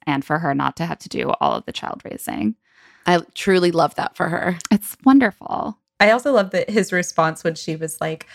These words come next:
Speaker 3: "I don't know, would you be willing to do, um, I don't know, one eighth of the parenting work if we have kids?" He was like, "Yeah, that
Speaker 1: <laughs>
Speaker 3: seems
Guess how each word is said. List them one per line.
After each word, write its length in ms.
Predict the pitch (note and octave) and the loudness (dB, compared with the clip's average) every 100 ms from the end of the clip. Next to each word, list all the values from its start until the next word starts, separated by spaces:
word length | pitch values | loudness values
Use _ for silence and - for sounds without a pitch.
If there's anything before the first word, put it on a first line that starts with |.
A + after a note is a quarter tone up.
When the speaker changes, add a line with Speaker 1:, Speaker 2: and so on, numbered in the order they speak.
| - _ | -20 _
Speaker 3:
"I 100 | G#3+ | 2
don't 140 | A#3+ B3+ | 4 6
know, 140 | C4 | 6
would 180 | A3+ G#3+ | 4 2
you 80 | G#3+ | 2
be 100 | A3+ | 2
willing 360 | G#3 G#3 G#3 | 4 2 2
to 120 | G#3 G3 | 0 2
do, 360 | F#3+ G3 F#3 - | 4 4 2 2
um, 280 | F3+ F3 - | 0 0 0
I 120 | F#3+ | 2
don't 120 | G3+ | 4
know, 360 | F#3+ F3+ E3+ - F#3+ | 2 2 2 0 -4
one 420 | G3+ F#3 F#3+ F#3+ - | 2 4 4 -2 -2
eighth 380 | E3+ F#3+ - | -2 -2 -4
of 100 | G3+ | -6
the 80 | F#3 | -6
parenting 580 | F#3 E3+ E3 G3 G#3+ G#3+ | -4 -2 -2 -2 -4 0
work 240 | G#3+ A#3 | 2 2
if 140 | B3 - | -2 2
we 80 | G3+ | 4
have 200 | F#3 F#3+ | 4 4
kids?" 380 | A3+ G3+ A#3 - | 2 2 0 2
He 100 | C#4 | 4
was 240 | B3 - | 4 4
like, 380 | B3 E3+ - - - | 4 2 -2 -16 -2
"Yeah, 640 | G3 F#3+ G3 D#3 D3 - - | 2 4 4 2 0 -6 0
that 240 | G3+ F#3+ A#3 A3+ - D4+ C5 - | 4 6 6 6 6 6 4 2
Speaker 1:
<laughs> 100 | - | 2
Speaker 3:
seems 580 | A3+ G#3+ G#3 A3+ - | 2 0 0 0 -2